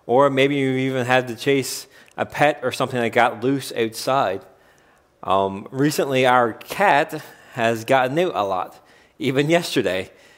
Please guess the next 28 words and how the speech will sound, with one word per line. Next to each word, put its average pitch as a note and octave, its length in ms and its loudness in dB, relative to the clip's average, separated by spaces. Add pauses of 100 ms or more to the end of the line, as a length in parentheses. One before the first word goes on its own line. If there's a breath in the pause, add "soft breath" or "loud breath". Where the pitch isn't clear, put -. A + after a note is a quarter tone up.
(240 soft breath)
Um, F#2 640 -2
we B2+ 140 0
don't F3+ 180 2
let D#3+ 160 4
our B2 160 4
cat C#3 400 -2
out C#3 120 0
a A#2+ 100 2
whole C#3+ 280 0
lot C#3 280 2
because C3+ 340 0
she, E3 400 -8 (400 soft breath)
she's - 200 -6
skittish, E3+ 400 2
she's C3 200 -4
scared D#3+ 320 2
easily, D3 460 2
so C#3 140 -4
we A#2+ 80 -2
keep D3 180 -2
her C#3+ 80 0
inside B2+ 300 2
the A#2 80 0
house. B2 200 2
But B2+ 140 -8
she E3+ 160 -2
got D#3+ 220 4
out, C3+ 280 2